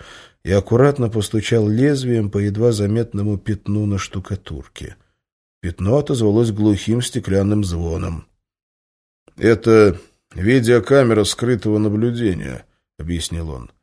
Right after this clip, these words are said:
"На противоположной стене есть еще одна такая же.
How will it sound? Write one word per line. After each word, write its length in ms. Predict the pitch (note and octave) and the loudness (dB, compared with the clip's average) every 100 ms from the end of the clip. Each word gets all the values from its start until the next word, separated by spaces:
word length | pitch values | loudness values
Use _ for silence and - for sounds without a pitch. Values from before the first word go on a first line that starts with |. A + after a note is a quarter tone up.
| _ _ _ - | _ _ _ -4
"На 100 | G2 | 2
противоположной 800 | A#2+ A2+ B2 B2 D3+ F#3+ B2+ A2 | 4 6 6 6 6 6 6 2
стене 380 | - A2+ G#2 F#2 | 2 2 2 2
есть 320 | G#2+ D#3 G#3+ | 2 0 -2
еще 460 | F#3 - F#2+ G2+ | -2 -2 2 4
одна 260 | A#2 A#2+ B2+ | 4 4 0
такая 560 | F#2 D2+ - E2 F2 G2 | -2 -12 -10 -6 -2 -2
же. 360 | G2 G#2+ F#2 | 2 2 2